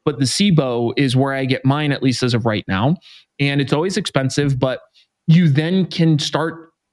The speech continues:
analyzing it. If you're good at Excel, you could do it in Excel. If you're good at Python, you could do it in Python. If you're good in S Q L, you could do it in S Q L. Whatever data processing tool you want to use is completely dependent on your skill set.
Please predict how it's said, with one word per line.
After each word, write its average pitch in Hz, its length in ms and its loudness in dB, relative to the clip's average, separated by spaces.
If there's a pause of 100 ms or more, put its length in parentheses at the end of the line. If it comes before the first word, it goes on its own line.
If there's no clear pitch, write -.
analyzing 117 600 -2
it. - 240 -10
If 135 200 -2
you're 147 100 2
good 131 280 0
at 156 100 -2
Excel, 139 580 -2
you 127 120 2
could 123 120 0
do 135 160 2
it 147 60 0
in 151 140 2
Excel. 143 500 -2
If 110 160 -6
you're 139 140 2
good 139 240 0
at 139 200 -8
Python, 127 460 -2
you 113 80 -2
could 117 100 -4
do 127 100 2
it 135 60 2
in 151 180 -2
Python. 165 440 -4
If - 120 -8
you're 113 100 -4
good 135 120 0
in 147 80 2
S - 180 -2
Q 151 200 2
L, 185 100 2
you 143 80 -2
could 117 160 -4
do 127 160 2
it 147 60 2
in 156 60 2
S 147 120 -4
Q 196 220 0
L. 104 200 -6 (380)
Whatever 196 320 -2
data 139 600 -2
processing 151 520 -2
tool 147 240 0
you 127 100 2
want 135 220 -2
to 117 100 -6
use 139 300 2
is 127 100 -2
completely 131 440 -2
dependent 131 420 0
on 113 140 0
your 127 160 2
skill 165 320 -4
set. 107 340 -4